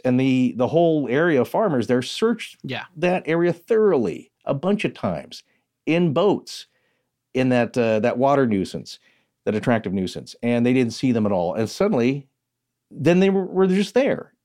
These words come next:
Speaker 1: And then they were noticed, where it's like, "We, we, th-, there's fifty people here. We looked at that side of that, uh, that levee, and we swear an hour ago they weren't there." And then they suddenly just pop up.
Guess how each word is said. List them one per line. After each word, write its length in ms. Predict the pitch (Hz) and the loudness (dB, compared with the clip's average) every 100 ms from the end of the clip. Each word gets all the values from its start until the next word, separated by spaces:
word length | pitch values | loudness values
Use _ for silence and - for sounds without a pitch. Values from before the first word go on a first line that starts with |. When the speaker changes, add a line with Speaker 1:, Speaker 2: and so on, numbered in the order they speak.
| - | -2
Speaker 1:
And 140 | 151 | 2
then 120 | 196 | 4
they 80 | 202 | 4
were 140 | 190 | 2
noticed, 440 | 180 202 269 107 - | 2 2 2 0 0
where 100 | 135 | -4
it's 100 | 131 | -2
like, 120 | 143 | -2
"We, 120 | 175 185 | -2 -2
we, 200 | 160 190 | 2 2
th-, 460 | 151 - - 160 - | 2 -4 -10 -10 -4
there's 280 | 185 190 | 0 0
fifty 340 | - 240 220 202 | 2 -2 0 0
people 340 | 202 180 143 | 2 0 0
here. 140 | 107 92 | 0 2
We 140 | 143 | 4
looked 260 | 143 180 180 | 4 2 0
at 120 | - | -2
that 200 | 131 - | -4 -4
side 300 | - 139 117 | -4 -2 0
of 60 | |
that, 240 | 101 90 - | -2 -2 -4
uh, 60 | 95 | -2
that 220 | 101 - | -2 -2
levee, 420 | 113 104 87 85 _ _ _ _ _ - | -2 -2 -4 -12 _ _ _ _ _ -6
and 160 | 110 | -2
we 80 | 131 | 0
swear 460 | 127 175 143 110 - 104 | 0 0 0 0 -4 -8
an 120 | 135 139 | -2 0
hour 200 | 139 127 | 2 2
ago 200 | 113 104 | 2 0
they 120 | 98 | 0
weren't 240 | 95 87 | -2 -4
there." 300 | 82 - - _ - | -8 -10 -14 _ -8
And 180 | 104 | -4
then 100 | 110 | -2
they 120 | 110 101 | -2 -2
suddenly 280 | 107 101 | -4 -4
just 180 | 90 92 | -4 -6
pop 260 | - 85 - | -6 -6 -8
up. 200 | 60 | -16